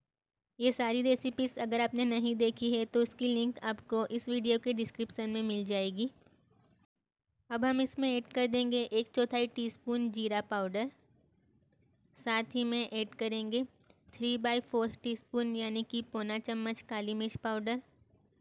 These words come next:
और ऐड करेंगे एक टीस्पून नमक। और इन सारे इंग्रेडिएंट्स को हम अच्छे से मिक्स कर लेंगे।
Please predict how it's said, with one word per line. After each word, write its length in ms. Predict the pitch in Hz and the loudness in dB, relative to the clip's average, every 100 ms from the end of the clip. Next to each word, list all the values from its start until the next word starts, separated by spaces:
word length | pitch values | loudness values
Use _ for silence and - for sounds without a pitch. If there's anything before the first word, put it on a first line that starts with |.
| _ _ _ _ _ - | _ _ _ _ _ -4
और 140 | 233 | 0
ऐड 200 | 233 233 | 2 0
करेंगे 460 | - 233 233 233 233 220 | 0 0 0 0 0 0
एक 160 | 220 240 - | 0 -2 -2
टीस्पून 420 | 233 220 - 226 | -6 -6 -6 -6
नमक। 500 | 226 208 190 180 - - - _ _ _ _ _ _ _ _ _ _ _ _ _ _ _ _ _ _ _ _ _ _ _ _ _ | -4 -4 -4 -8 -10 -20 -20 _ _ _ _ _ _ _ _ _ _ _ _ _ _ _ _ _ _ _ _ _ _ _ _ _
और 200 | 220 226 | -2 0
इन 80 | 240 | 0
सारे 340 | 247 240 226 240 | 0 -2 0 0
इंग्रेडिएंट्स 480 | 247 247 226 233 226 | 0 -2 -2 -2 -2
को 120 | 233 | -2
हम 180 | 233 226 | -2 -4
अच्छे 260 | 220 - 240 | -8 -6 -6
से 160 | 262 | -2
मिक्स 280 | 240 208 - | -2 -4 -6
कर 160 | - 202 | -6 -4
लेंगे। 420 | 190 196 208 | -4 -4 -4